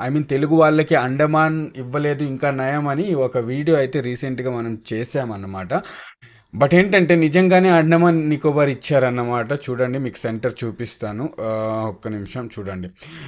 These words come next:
ఇది గైస్, ఆ, మన స్టూడెంట్‌నే, మన ఆస్పిరెంట్‌నే, ఆ, కా-, ఈ స్క్రీన్ షాట్ అయితే పంపించడం జరిగిందన్నమాట.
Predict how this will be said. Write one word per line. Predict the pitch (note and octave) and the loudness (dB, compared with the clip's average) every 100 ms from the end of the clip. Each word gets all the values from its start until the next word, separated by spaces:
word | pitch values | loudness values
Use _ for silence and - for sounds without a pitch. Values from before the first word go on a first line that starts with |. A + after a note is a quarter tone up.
| B2 | -10
ఇది | C3+ D3+ D#3 | -2 2 4
గైస్, | D#3 - E3 | 4 2 -2
ఆ, | C3+ B2+ | 0 0
మన | B2 B2+ C#3+ | 0 0 -2
స్టూడెంట్‌నే, | - D3+ C#3 C#3+ C3 C#3 F#3+ B2 | -2 -4 -2 -2 -2 -4 -4 -4
మన | B2 B2+ B2+ | -4 -2 0
ఆస్పిరెంట్‌నే, | B2+ - B2+ B2 A2+ C#3+ G3 - A2 | -2 -2 -6 -6 -6 -6 -6 -6 -6
ఆ, | A2 G#2+ G#2+ G2+ - | -4 -4 -6 -10 -8
కా-, | A#2+ G#2+ | -4 -2
ఈ | B2 B2 A#2 | -2 -2 -4
స్క్రీన్ | - - - C#3+ D#3 | -8 -14 -4 0 0
షాట్ | D#3 C3 | 0 0
అయితే | B2+ A#2+ | 0 -4
పంపించడం | - A#2 A2+ B2 A#2 A#2+ | -6 -6 -6 -8 -6 -6
జరిగిందన్నమాట. | G#2+ G#2 G#2+ A2 G2+ G2+ G2 G2 | -6 -6 -6 -6 -6 -8 -10 -8